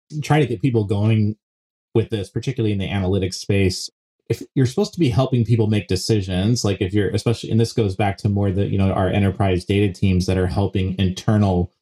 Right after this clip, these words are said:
stakeholder groups make decisions with data, there's a good chance they've made the decision in the past without the dashboard or the model or the thing that you're making. So it's like,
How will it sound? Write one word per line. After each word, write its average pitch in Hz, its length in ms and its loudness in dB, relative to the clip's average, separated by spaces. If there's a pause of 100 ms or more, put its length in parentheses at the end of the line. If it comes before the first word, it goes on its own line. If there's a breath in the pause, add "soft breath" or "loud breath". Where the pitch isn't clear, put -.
(160)
stakeholder 107 600 0
groups 92 540 -2 (180)
make 107 300 4
decisions 101 560 -2
with 90 180 -2
data, 90 520 0 (500)
there's 147 180 2
a 170 60 2
good 233 200 -2
chance 151 420 0
they've 113 220 0
made 113 460 0
the 117 60 2
decision 120 580 0
in 117 120 0
the 110 80 0
past 101 640 -2
without 117 480 0
the 117 80 2
dashboard 104 840 -2
or 107 140 0
the 104 100 -2
model 101 460 2
or 107 140 0
the 110 120 2
thing 139 280 0
that 113 140 0
you're 101 160 -2
making. 110 440 -2
So 107 200 0
it's 107 120 -2
like, 110 240 -2